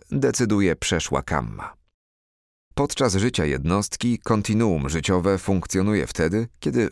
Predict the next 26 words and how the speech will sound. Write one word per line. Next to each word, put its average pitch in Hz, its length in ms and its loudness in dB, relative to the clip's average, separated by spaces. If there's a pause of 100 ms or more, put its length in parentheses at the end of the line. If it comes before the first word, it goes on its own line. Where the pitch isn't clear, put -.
(140)
umysł 113 440 0
nie 107 220 2
jest 113 200 -4
zaangażowany 101 840 2
w - 80 -8
procesy - 540 0
aktywnego 82 680 0
myślenia. 69 560 -4 (680)
Bhavanga 92 640 4
funkcjonuje 90 760 0
zwłaszcza 92 440 0
w - 80 -4
stanach 95 380 2
głębokiego 92 680 2
snu, 85 360 -2 (440)
ale 85 200 2
staje 139 280 0
się - 160 0
aktywna 107 560 0
również 120 440 0
podczas 123 440 -2
bardzo 90 400 2
licznych, 87 540 -2
choć - 300 -2
krótkich - 500 -2
chwil, 92 360 -2